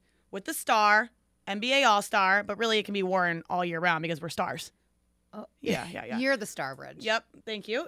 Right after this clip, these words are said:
Speaker 1: And
Speaker 2: You're
Speaker 1: then
Speaker 2: the star of the show.
Speaker 1: then on the sleeve, we have A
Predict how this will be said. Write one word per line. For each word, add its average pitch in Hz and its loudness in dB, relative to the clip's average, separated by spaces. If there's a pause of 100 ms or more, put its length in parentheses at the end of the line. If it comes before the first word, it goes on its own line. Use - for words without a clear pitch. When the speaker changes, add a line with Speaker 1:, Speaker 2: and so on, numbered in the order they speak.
Speaker 1:
And 240 2
Speaker 2:
You're 233 0
Speaker 1:
then 226 2
Speaker 2:
the 220 -2
star 185 -2
of 165 -4
the 147 -12
show. 175 -16 (300)
Speaker 1:
then 285 2
on 247 0
the 233 0
sleeve, 285 -2
we 214 -2
have 196 0 (160)
A 247 4